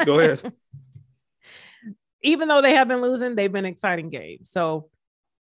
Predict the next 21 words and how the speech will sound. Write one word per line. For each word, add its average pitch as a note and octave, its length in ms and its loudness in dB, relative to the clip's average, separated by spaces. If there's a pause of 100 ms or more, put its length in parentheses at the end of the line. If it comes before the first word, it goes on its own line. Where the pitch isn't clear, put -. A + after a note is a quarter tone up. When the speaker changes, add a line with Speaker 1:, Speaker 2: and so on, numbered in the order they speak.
(640)
Speaker 2:
shout A#3 220 -2
out G#3 140 -2
to G3+ 60 -6
them F#3 200 -8
for D3+ 400 -6
keeping E3+ 240 -6
it C#3 120 -12
fun C#3 200 -10
in B2 100 -14
a G#2+ 60 -12
loss, - 600 -14 (680)
which E3 180 -10
is D#3 60 -10
more F3+ 140 -4
than E3+ 100 -2
I E3 80 -2
can E3 100 -16
say F#3+ 140 -4
for D3 80 -8
other F3 180 -2
teams. D#3 640 -12